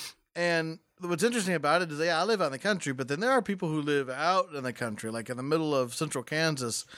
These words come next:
where you can't see a, you know, a, a building for miles and miles and miles aside from farms and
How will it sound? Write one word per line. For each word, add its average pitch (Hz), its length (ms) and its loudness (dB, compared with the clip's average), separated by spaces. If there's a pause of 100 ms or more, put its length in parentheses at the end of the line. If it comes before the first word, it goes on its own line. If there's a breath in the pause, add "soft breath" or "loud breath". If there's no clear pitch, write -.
(360 loud breath)
where 139 480 2
you 147 160 -8
can't 139 320 0
see 143 500 0 (120)
a, 135 120 2 (140)
you 139 100 0
know, 123 100 0
a, 123 520 -2
a 135 40 -4
building 151 380 2
for 135 160 -4
miles 127 640 -2
and 123 100 -6
miles 123 260 -2
and 123 60 -8
miles 139 260 2
aside 123 300 0
from 117 160 -8
farms 127 440 -2
and 113 200 -6